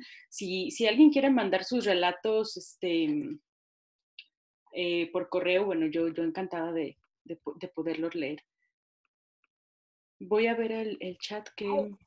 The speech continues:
Speaker 2: eso te iba a decir, que Luis Fernando puso su texto en el chat.
Speaker 1: Ah, bueno, lo, lo, lo voy a leer, a-, asumiendo que, que quiere Luis Fernando que lo compartamos, porque creo que no tiene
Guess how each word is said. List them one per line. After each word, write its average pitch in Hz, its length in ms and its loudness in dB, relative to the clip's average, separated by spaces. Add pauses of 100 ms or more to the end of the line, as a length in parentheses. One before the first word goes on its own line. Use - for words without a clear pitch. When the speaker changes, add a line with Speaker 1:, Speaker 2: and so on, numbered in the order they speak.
Speaker 2:
eso 269 260 -6
te 269 120 -2
iba 254 80 6
a 240 80 0
decir, 240 480 -4
que 208 100 -10
Luis 226 300 -8
Fernando 240 580 0
puso 247 260 -6
su 240 220 -12
texto 226 340 -10
en 214 120 -8
el 196 160 -12
chat. 185 300 -6 (680)
Speaker 1:
Ah, 262 420 6 (1400)
bueno, 202 260 4
lo, 202 240 6
lo, 208 200 6
lo 208 120 4
voy 220 180 8
a 226 120 8
leer, 196 560 2 (100)
a-, 185 120 -8
asumiendo 185 560 -2
que, 180 140 -4
que 175 200 -6
quiere 170 180 0
Luis 170 140 -4
Fernando 175 360 0
que 175 120 0
lo 156 100 2
compartamos, 165 840 -2
porque - 240 -4
creo 180 180 -2
que 175 100 -2
no 165 100 -4
tiene 165 360 0